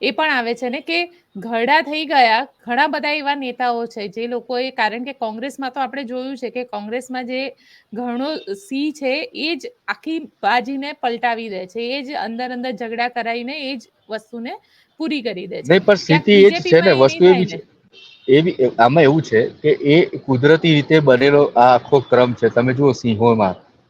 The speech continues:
Speaker 2: કે જે ઘરડો થઈ ગયો છે, જેના નોર છે એ પડી ગયા છે, જેના દાંત ક્ષીણ થઈ ગયા છે, જે શિકાર કરવામાં સક્ષમ નથી અને સામે પોતાનું જે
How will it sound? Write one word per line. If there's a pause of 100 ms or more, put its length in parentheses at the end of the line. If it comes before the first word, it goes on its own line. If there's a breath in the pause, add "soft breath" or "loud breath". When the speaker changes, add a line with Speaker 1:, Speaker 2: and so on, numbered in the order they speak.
(100)
Speaker 2:
કે
જે
ઘરડો
થઈ
ગયો
છે,
જેના
નોર
છે (100)
એ (400)
પડી
ગયા
છે,
જેના
દાંત
ક્ષીણ
થઈ
ગયા
છે,
જે
શિકાર
કરવામાં
સક્ષમ
નથી
અને
સામે (320 soft breath)
પોતાનું
જે